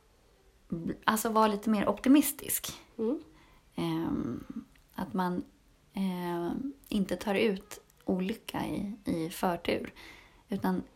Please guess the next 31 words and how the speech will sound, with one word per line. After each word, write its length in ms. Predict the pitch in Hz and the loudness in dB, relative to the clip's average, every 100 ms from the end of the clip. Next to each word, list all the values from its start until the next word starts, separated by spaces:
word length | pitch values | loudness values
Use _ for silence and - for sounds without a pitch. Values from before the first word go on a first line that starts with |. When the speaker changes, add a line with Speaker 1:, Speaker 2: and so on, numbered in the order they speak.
| - - | -20 -4
Speaker 1:
tänk, 320 | 226 220 196 - - - _ | 0 2 0 -6 -16 -16 _
ja, 140 | - 190 | -4 -4
försöker 540 | - 185 185 - 180 - | -4 -4 -4 -4 -4 -4
anamma 420 | 190 185 196 185 | -2 2 2 2
ett 120 | 180 175 | 0 -2
mer 140 | 175 | -2
optimistiskt, 880 | 175 175 190 190 - 165 - _ - - - - - - _ - | -2 0 0 0 -4 -4 -6 _ -20 -20 -20 -20 -20 -20 _ -4
eh, 340 | 180 165 165 | -2 0 -2
synsätt. 560 | - 202 185 - - - | 0 2 2 0 0 2
Och 60 | |
där 100 | 190 | 4
kan 160 | 190 240 | 4 4
man 100 | 214 | 6
ju 60 | 196 | 4
träna 480 | - 208 180 240 | 6 6 6 4
på 180 | 254 - | 4 2
att 80 | - | 4
tolka 440 | 185 165 - 269 | 4 2 2 4
olika 420 | 254 165 196 151 185 | 4 4 0 -2 0
känslor 560 | - - - - 90 - | 0 0 -4 -4 -4 -4
som, 260 | - - - - - - - - _ _ - | -2 -2 -4 -12 -20 -20 -20 -20 _ _ -2
ja, 180 | 156 190 | -2 -2
som 180 | - - | -6 -4
man 320 | - - 185 - - - - - - - - - - | -2 -4 -8 -14 -20 -20 -20 -20 -20 -18 -16 -16 -4
skulle 540 | - - 240 208 302 | 0 4 6 8 8
vilja, 220 | 285 226 | 8 8
även 140 | 214 233 | 6 6
om 60 | |
man 80 | 254 | 4
inte 120 | 240 | 4
känner 220 | 196 233 | 2 4